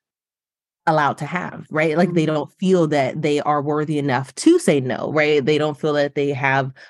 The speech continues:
Speaker 1: enough power in themselves. Like, "Well, why would I, or how could I, or," right? Like,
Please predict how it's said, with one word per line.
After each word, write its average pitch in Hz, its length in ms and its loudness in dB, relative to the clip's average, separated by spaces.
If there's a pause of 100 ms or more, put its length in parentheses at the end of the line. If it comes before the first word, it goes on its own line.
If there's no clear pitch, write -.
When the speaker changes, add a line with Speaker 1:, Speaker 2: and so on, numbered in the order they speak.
Speaker 1:
enough 143 280 -2 (200)
power 139 180 2
in 135 100 0
themselves. 135 480 -2
Like, 139 200 -6 (200)
"Well, 185 120 4
why 190 260 4
would 180 220 2
I, 147 440 0
or 156 140 -2
how 196 300 0
could 180 260 -6
I, 131 380 -4
or," 143 380 -4 (300)
right? 151 380 0
Like, 156 240 0